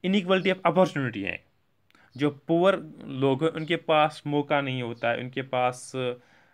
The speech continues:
अ, वसाइल नहीं होते हैं। It means वो पहले ही से lag behind करते हैं in the in the race for economic growth or, and development. So that's economic outcome of democracy.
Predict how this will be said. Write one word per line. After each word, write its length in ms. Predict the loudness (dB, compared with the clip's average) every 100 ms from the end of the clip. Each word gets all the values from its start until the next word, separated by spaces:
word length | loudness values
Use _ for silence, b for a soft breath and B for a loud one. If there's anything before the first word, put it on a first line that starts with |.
| _
अ, 240 | -12 -10 -10 -12 -18 -20 -8
वसाइल 560 | -6 0 2 4 2
नहीं 220 | 0 -4
होते 320 | -6 -8 -8 -8
हैं। 340 | -6 -8 -10 b b -8
It 160 | -6
means 260 | -6 -6 -8 -12 -10
वो 180 | -4 -2
पहले 280 | 0 0 -2
ही 80 |
से 240 | -2 -4 -4
lag 360 | -2 -4 -4
behind 260 | -6 -6 -6
करते 320 | -10 -10 -10
हैं 300 | -8 -8 -10 b b b -18
in 160 | -10 -8
the 140 | -10 -14 b b
in 60 | -8
the 60 | -4
race 220 | -2 -2 -4
for 180 | -4
economic 440 | -4 -6 -8 -8 -8 -14 _ -12 -6
growth 200 | -6 -6 -6
or, 120 | -6 -4 -4
and 200 | -6 -6
development. 600 | -6 -6 -10 -14 -14 -14 -18 b b
So 120 | -6 0
that's 380 | 2 2 -2 -14 -10 -8
economic 380 | 0 0 0 0
outcome 400 | 0 0 -4 -2
of 200 | -4 -6 _ -14
democracy. 600 | -12 -12 -14 -16 -18 -20